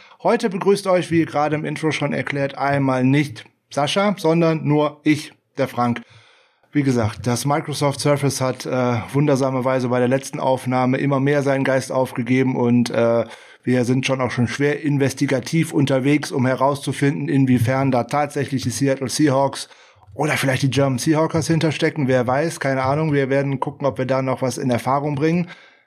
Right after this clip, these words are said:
Aber wir wollten euch natürlich nicht ins schöne, lange Pfingstwochenende entlassen,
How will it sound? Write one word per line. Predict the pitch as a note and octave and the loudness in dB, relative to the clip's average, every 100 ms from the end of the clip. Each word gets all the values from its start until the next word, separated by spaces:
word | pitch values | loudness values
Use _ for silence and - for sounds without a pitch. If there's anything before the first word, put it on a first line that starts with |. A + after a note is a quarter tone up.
| _ _ _ _ | _ _ _ _
Aber | - A2+ C#3+ D#3 C#3+ | -8 -2 -2 -2 -4
wir | C3+ | -2
wollten | D3 - | -2 0
euch | C#3+ B2+ | 0 0
natürlich | C3 C#3 B2+ | 2 2 4
nicht | C3 F3 A3+ A3+ | 4 4 4 0
ins | E3+ E3 | -4 0
schöne, | - E3+ E3+ D#3 | 2 2 4 2
lange | D3+ D3+ D#3+ | 0 -2 -2
Pfingstwochenende | C#3+ F3 F3+ - D3+ D3+ D#3 D3 D3 | -2 0 0 0 0 0 -4 -2 0
entlassen, | C#3 C3 C#3+ C#3 C3 | -2 0 -2 -2 -6